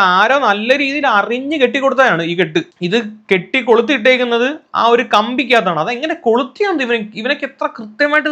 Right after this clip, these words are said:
കൊളുത്തിയത് എങ്ങനെയാണോ എന്തോ. ഓ, എറിഞ്ഞ്, എറിഞ്ഞ് കൊളുത്തിയതെങ്ങാണ്ടാണ് ഈ ഐറ്റം. അപ്പോ ഇത് പുറത്തെ മതിലാണോ ഇത് അകത്തെ മതിലാണോ എന്ന് സംശയമാണ്. കാര്യം എന്ന് പറഞ്ഞു കഴിഞ്ഞാൽ ഇത് കണ്ടില്ലയോ, ആറ് മീറ്റർ പ്ലസ് വൺ പോയിന്റ് ഫൈവ് മീറ്റർ, ഏഹ്, നീളം ഉണ്ടെന്നാണ് ഈ മതിലിന്റെ ഹൈറ്റ്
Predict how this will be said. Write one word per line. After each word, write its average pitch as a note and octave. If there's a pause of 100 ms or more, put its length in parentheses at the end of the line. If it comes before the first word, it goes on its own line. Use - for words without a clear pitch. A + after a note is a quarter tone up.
(160)
കൊളുത്തിയത് A#3+
എങ്ങനെയാണോ D4+
എന്തോ. D3 (220)
ഓ, D4 (400)
എറിഞ്ഞ്, C4 (240)
എറിഞ്ഞ് C4
കൊളുത്തിയതെങ്ങാണ്ടാണ് C#4
ഈ -
ഐറ്റം. D3+ (240)
അപ്പോ C#4 (520)
ഇത് F#3+ (140)
പുറത്തെ F#3+
മതിലാണോ B3+ (140)
ഇത് A3
അകത്തെ G#3+
മതിലാണോ B3
എന്ന് B3
സംശയമാണ്. G3+
കാര്യം G3
എന്ന് C4+
പറഞ്ഞു B3+
കഴിഞ്ഞാൽ A3+
ഇത് A#3
കണ്ടില്ലയോ, E3 (380)
ആറ് A#3+
മീറ്റർ A#3+ (140)
പ്ലസ് G#3+
വൺ G#3 (100)
പോയിന്റ് B3 (100)
ഫൈവ് A3+ (100)
മീറ്റർ, A3+ (340)
ഏഹ്, G3
നീളം A3+
ഉണ്ടെന്നാണ് G#3
ഈ - (100)
മതിലിന്റെ G#3 (320)
ഹൈറ്റ് F3